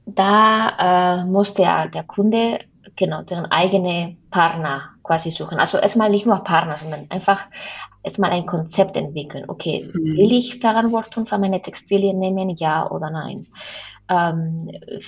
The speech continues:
Speaker 1: viele sagen die jetzt, "Nein, ist noch nicht, es ist mir zu teuer, ist mir zu kompliziert." Deswegen ist es immer wichtig, dass die, diese nachwachsende Rohstoffe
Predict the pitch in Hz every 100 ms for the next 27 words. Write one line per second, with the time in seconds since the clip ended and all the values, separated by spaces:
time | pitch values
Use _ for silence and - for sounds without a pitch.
0 | - - - 226 247 - 185 185 180 170
1 | 165 165 - 165 160 220 240 262 - -
2 | - - - - 165 - 214 - - 156
3 | 165 165 - 156 190 214 202 - 165 160
4 | - - 156 143 - 220 247 302 - -
5 | - - - - - 165 175 185 214 202
6 | 180 - 170 - - 190 202 202 170 196
7 | 196 202 185 - - 165 - 170 175 170
8 | 170 175 - - - 165 165 165 196 208
9 | 165 - 156 156 - 185 - 175 160 -